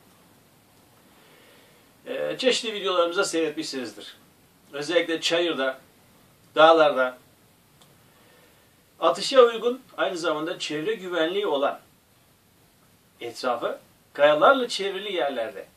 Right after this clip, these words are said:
yaptığımız çeşitli atışları görmüşsünüzdür. Zaman zaman şov öğelerini de içerisine sokarak daha da zenginleştirdik. Gürültüsü çok oldu, yürümesi çok oldu, bildiğiniz gibi değil. Ama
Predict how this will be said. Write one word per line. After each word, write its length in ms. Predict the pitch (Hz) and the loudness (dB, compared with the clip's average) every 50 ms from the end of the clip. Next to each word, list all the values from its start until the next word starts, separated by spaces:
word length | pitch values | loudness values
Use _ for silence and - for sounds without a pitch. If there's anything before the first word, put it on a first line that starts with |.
| _ 127 | _ 0
yaptığımız 600 | 160 190 196 196 - 165 143 135 160 165 - - | 4 4 4 4 0 -4 -6 -6 -8 -10 -12 -10
çeşitli 420 | - 185 170 - - 143 170 190 | -10 -8 -8 -8 -8 -8 -8 -6
atışları 600 | - 170 165 160 151 - - - 120 107 110 117 - _ _ _ _ _ _ _ _ _ _ _ _ _ _ _ _ _ _ _ _ _ _ _ _ _ _ _ _ _ _ _ _ _ _ _ _ - | -6 -6 -6 -6 -8 -10 -8 -8 -8 -8 -8 -12 -14 _ _ _ _ _ _ _ _ _ _ _ _ _ _ _ _ _ _ _ _ _ _ _ _ _ _ _ _ _ _ _ _ _ _ _ _ 0
görmüşsünüzdür. 840 | 208 226 208 175 160 - - - 123 107 98 92 - - - - - _ _ _ _ _ _ _ _ _ _ _ _ _ _ _ _ 131 | 2 2 2 2 0 -4 -6 -8 -10 -10 -12 -14 -18 -20 -20 -20 -20 _ _ _ _ _ _ _ _ _ _ _ _ _ _ _ _ -4
Zaman 300 | 123 160 185 190 185 170 | 2 4 4 6 4 2
zaman 260 | 151 156 156 156 156 | -2 -2 -4 -4 -6
şov 360 | 156 - - 190 202 196 151 | -6 -6 -4 -2 -2 -2 -2
öğelerini 480 | 156 156 151 143 147 160 175 180 170 160 | -2 -4 -2 -2 -2 -4 -4 -4 -6 -6
de 60 | 139 | -8
içerisine 420 | 131 - - 131 127 120 127 120 | -8 -8 -8 -10 -10 -10 -12 -14
sokarak 540 | 120 - 160 156 151 139 127 139 - - - - _ _ _ _ _ _ _ _ _ _ _ _ _ _ _ _ _ _ - | -10 -6 -4 -4 -4 -2 -2 -2 -2 -2 -6 -12 _ _ _ _ _ _ _ _ _ _ _ _ _ _ _ _ _ _ 6
daha 180 | 220 190 170 | 6 6 6
da 80 | 196 190 | 4 0
zenginleştirdik. 960 | - 180 180 180 170 170 165 160 151 143 - - 139 127 110 123 127 - - - _ _ _ _ _ _ _ | -2 -2 -4 -4 -6 -6 -6 -4 -4 -4 -6 -8 -8 -10 -10 -10 -12 -16 -20 -20 _ _ _ _ _ _ _
Gürültüsü 520 | 160 208 202 185 156 - 160 151 - 156 | -12 -10 -8 -8 -8 -10 -12 -12 -12 -10
çok 260 | 151 170 165 156 160 160 | -6 -4 -2 -2 0 0
oldu, 400 | 147 139 135 127 143 147 139 135 | 0 0 -2 -4 -4 -4 -4 -6
yürümesi 640 | 127 127 165 202 202 185 170 170 160 160 165 156 | -6 -6 -6 -6 -6 -4 -4 -4 -4 -4 -6 -6
çok 280 | - 160 151 143 - 156 | -4 -4 -4 -4 -2 -2
oldu, 420 | 143 143 139 135 156 156 143 - | -2 -2 -2 -2 -4 -4 -4 -6
bildiğiniz 460 | 208 214 196 165 180 196 190 185 160 | -8 -10 -8 -8 -8 -8 -8 -8 -8
gibi 180 | 143 151 170 151 | -8 -8 -8 -6
değil. 160 | 135 - - - _ _ _ _ _ _ _ _ _ _ _ _ | -8 -10 -12 -14 _ _ _ _ _ _ _ _ _ _ _ _
Ama 280 | - 156 - - - | 0 0 0 0 -2